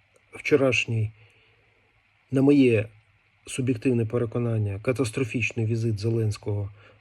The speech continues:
до Сполучених Штатів, під час якого він свідомо йшов на конфронтацію із Трампом з метою зірвати, е, підписання домовленості зі Сполученим Штатом. Е,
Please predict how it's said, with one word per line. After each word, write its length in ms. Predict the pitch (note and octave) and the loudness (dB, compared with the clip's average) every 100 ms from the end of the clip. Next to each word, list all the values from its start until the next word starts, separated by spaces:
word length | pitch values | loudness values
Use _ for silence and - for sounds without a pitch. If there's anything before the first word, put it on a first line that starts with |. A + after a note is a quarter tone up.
| - | -6
до 120 | A#2+ | -6
Сполучених 520 | A2 A#2+ A#2 - A2 | -4 -4 -4 -4 -4
Штатів, 380 | - D#3 E3 D3+ _ - _ _ - | -2 -2 -4 -8 _ -20 _ _ -16
під 120 | - A2 | -8 0
час 260 | C#3 A#2 | 0 0
якого 380 | A#2 A2+ D#3 A#2+ | -4 -2 0 0
він 160 | A2+ B2 | 0 -2
свідомо 680 | - B2+ A2+ C#3 D#3+ D#3 - _ _ | -4 -4 2 4 4 0 -6 _ _
йшов 320 | A#2+ - D3 | -4 2 2
на 100 | A#2+ | 2
конфронтацію 680 | A2 A2 B2+ A#2 A#2+ A2 G#2+ | 0 -2 -2 0 0 -2 -6
із 140 | A#2 A2 | -6 -4
Трампом 380 | D3 D3 C#3+ | -4 -2 -4
з 80 | G#2+ | -2
метою 500 | A2+ A2 C3+ C#3+ D3 - - _ | -2 0 2 2 0 -4 -18 _
зірвати, 600 | G#2 B2 B2 C3 - B2+ - _ _ _ A2+ | -2 0 2 0 -2 -6 -8 _ _ _ -6
е, 600 | A2 G#2+ G#2 G#2 G#2 G2+ | -2 0 -2 -4 -4 -6
підписання 440 | B2 A2 A#2+ B2+ B2 | -6 -6 -2 -2 0
домовленості 600 | A#2 B2 C3 A#2+ A2+ G#2 | 0 2 2 0 -4 -6
зі 80 | |
Сполученим 500 | G2+ - A2 - G#2+ | -6 -6 -6 -4 -6
Штатом. 340 | G#2 G#2 A2 - _ _ _ _ _ _ - - - - - - _ _ _ _ _ _ _ - - - - - - B2 | -6 -10 -12 -16 _ _ _ _ _ _ -20 -20 -20 -20 -20 -20 _ _ _ _ _ _ _ -20 -20 -20 -18 -16 -14 -8
Е, 400 | A#2 G#2 G#2 | -4 -2 -2